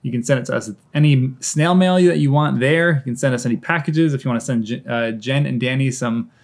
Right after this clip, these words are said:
uh, wedding gift after their wedding, they would probably love that. So you can send me any of that kind of stuff. Um, you can also email us at first time readers at gmail dot com. Um,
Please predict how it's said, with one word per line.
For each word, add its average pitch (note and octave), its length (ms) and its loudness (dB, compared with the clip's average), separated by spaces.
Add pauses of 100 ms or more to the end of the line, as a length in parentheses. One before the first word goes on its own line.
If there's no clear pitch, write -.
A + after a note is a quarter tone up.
(520)
uh, A#2 200 -2
wedding E3+ 320 4
gift G3+ 320 2
after E3 380 2
their F3+ 140 4
wedding, F3+ 420 2
they C#3 100 -2
would B2+ 120 0
probably B2+ 220 2
love E3+ 240 2
that. F#3 280 0
So C#3 80 -4
you A#2+ 80 -2
can B2 100 -4
send D#3+ 200 2
me D3+ 100 2
any D3+ 180 2
of D3 60 4
that C#3 160 2
kind B2+ 100 -2
of A#2+ 60 -4
stuff. A2 420 -4 (400)
Um, A#2 560 -4
you C3+ 120 -2
can C#3 100 -4
also C3+ 440 0
email C#3+ 340 0
us D3+ 200 0
at - 280 -4 (560)
first C3+ 340 -2
time C3+ 180 0
readers C3 380 0
at A#2 120 -4
gmail A#2 420 -2
dot A#2 200 -2
com. D3+ 320 -2 (800)
Um, C#3 480 4